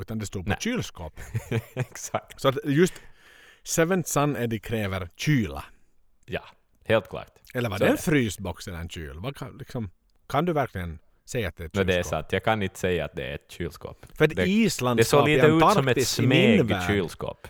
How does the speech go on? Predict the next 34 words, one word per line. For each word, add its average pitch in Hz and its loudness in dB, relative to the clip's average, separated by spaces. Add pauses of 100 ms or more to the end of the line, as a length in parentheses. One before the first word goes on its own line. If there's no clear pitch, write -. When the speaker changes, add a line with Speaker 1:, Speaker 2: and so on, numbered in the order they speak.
(100)
Speaker 2:
men, - -2
Speaker 1:
kräver 143 2 (100)
Speaker 2:
men - -8
ja. 147 -4
Speaker 1:
ändå 117 -2
ett 107 -8
frys-, 104 -10
alltså 92 -12
en 90 -4
Speaker 2:
Ja, 90 2
så, 80 -8 (140)
nu 87 -8
var 92 0
det 92 -2
ju 101 0
en 95 -2
Speaker 1:
frysbox. 92 -6
Speaker 2:
frys. - -20 (760)
Ehm. 73 -8 (120)
Speaker 1:
Nu 147 0
smälter 123 -4
ju 147 2 (200)
islandskap 104 -6
i 95 -8
ett 85 -12
kylskåpstemperatur 76 -12
nu. 71 -14 (560)
Speaker 2:
Mm, 123 -2
Speaker 1:
om 139 -2
vi 95 -4
ska - -12
vara, 82 -8
Speaker 2:
precis. 107 -6
Speaker 1:
liksom. - -14